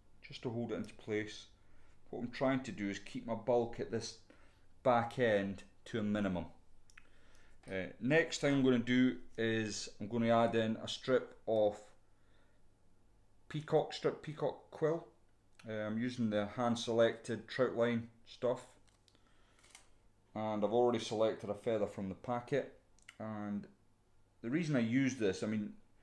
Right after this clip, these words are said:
they're a little bit more expensive than buying it in bulk or stripping it yourself, but what you get is a really nice banding on the peacock herring, and that's, that's what I want for this fly.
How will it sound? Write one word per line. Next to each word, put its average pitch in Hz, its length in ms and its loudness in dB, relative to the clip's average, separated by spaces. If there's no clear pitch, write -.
they're 113 140 -6
a 110 80 -2
little 151 220 0
bit 139 220 2
more 139 140 6
expensive 127 580 -2
than 107 160 -2
buying 110 260 2
it 98 80 -6
in 104 80 -4
bulk 107 400 2
or 98 80 -4
stripping 113 380 -6
it - 80 -8
yourself, 104 500 -2
but 85 160 -8
what 143 160 0
you 113 100 -2
get 104 560 2
is 110 120 -10
a 107 40 -4
really 117 300 2
nice 107 220 -2
banding 107 760 0
on 101 160 -2
the 92 60 -6
peacock - 460 -8
herring, 85 300 -2
and 92 160 -6
that's, 90 180 -4
that's 98 240 0
what 82 100 -2
I 92 40 0
want 90 280 -4
for 78 60 -10
this 85 160 -10
fly. 80 400 -6